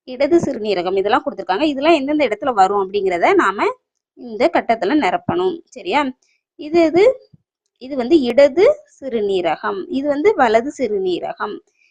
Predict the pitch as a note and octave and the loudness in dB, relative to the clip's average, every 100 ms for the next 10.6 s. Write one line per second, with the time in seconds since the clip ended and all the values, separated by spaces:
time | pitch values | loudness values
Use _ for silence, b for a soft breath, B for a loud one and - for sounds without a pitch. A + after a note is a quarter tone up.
0 | _ - D#4+ D#4+ D4+ A4+ B4+ - C#4+ D4 | _ -6 0 0 6 6 6 2 -4 -2
1 | D4+ D4+ F4 G#4 - A#3+ G3 F#3 F3 - | -2 2 0 0 -8 -2 0 2 0 -6
2 | _ _ _ _ _ _ _ - A3+ A3 | _ _ _ _ _ _ _ -12 -10 2
3 | E4+ E4+ A#3+ B3 C#4 - D#4+ D#4 F#3 G#3 | 6 6 4 0 -6 0 2 2 0 -6
4 | _ A#3+ C4+ B3 C4 F#4+ C#5 - _ _ | _ -10 -6 -4 2 2 2 0 _ _
5 | _ _ - - C4+ D4 D4 D4 F4 C5 | _ _ -20 -12 -6 -2 0 2 4 2
6 | - _ - - - _ _ _ B3+ D#3+ | -2 _ -8 -8 -8 _ _ _ -10 -4
7 | C4 - - - - - G#3+ G#3+ D#4+ G4 | -2 -4 -6 -14 -18 -18 -18 -2 2 4
8 | C4+ C#4+ D4+ B3+ B3+ F4 D5 - _ _ | 2 0 0 0 0 2 2 -2 _ _
9 | _ _ _ _ _ _ _ _ _ _ | _ _ _ _ _ _ _ _ _ _
10 | - C4 D4+ C#4+ E4+ G#4 | -12 -4 -2 2 4 2